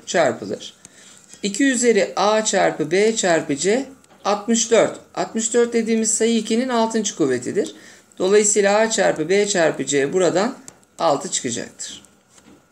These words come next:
Burada da bir basamak sorusu var. Basamak kavramı on ve onun kuvvetleriyle elde edilen bir kavramdır. Sayı çözümlemesinde A, B, C için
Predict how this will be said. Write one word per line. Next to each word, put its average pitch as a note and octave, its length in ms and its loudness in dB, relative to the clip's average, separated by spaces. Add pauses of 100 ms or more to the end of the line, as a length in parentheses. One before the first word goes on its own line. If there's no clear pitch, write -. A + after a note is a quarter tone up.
(2000)
Burada C#4 260 2
da D4 220 4 (140)
bir B3 160 -2
basamak B3 680 0
sorusu D3 440 0
var. A3 320 0 (340)
Basamak D4 500 2
kavramı B3 640 2 (1160)
on C4+ 420 4
ve G#3 140 6
onun A#3 380 2
kuvvetleriyle A3+ 760 2
elde D#3 280 2
edilen C#3 380 0 (460)
bir A#2 100 -16
kavramdır. A#2 720 -2 (500)
Sayı E3 320 0
çözümlemesinde E3 1080 0
A, D#3+ 260 0
B, E3 200 2
C E3 240 0
için D#3+ 440 -4